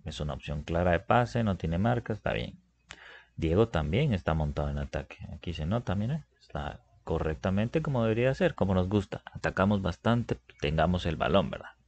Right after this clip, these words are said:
No se cometen los errores. Ahora bien, si continuamos en esta jugada, noten a Paul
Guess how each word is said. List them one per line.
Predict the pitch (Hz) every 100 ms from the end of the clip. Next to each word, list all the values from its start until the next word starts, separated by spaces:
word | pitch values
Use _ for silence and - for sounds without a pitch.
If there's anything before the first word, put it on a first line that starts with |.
| _ -
No | 85
se | 87
cometen | - 78 76 78
los | 82 98
errores. | 120 127 113 - - - - - - - - _ _ _ _ _
Ahora | 104 104
bien, | 117 120 82 _ _ _ _ _ _ _ _ -
si | -
continuamos | - 82 87 90 107 120 95
en | 82
esta | 82 - 95
jugada, | 98 80 71 82 - _ _ _ _ _ _ _ _ _ _ - - - - - - - - - - - _ _ _ _
noten | 98 110 - 127
a | 95 -
Paul | 101 113 135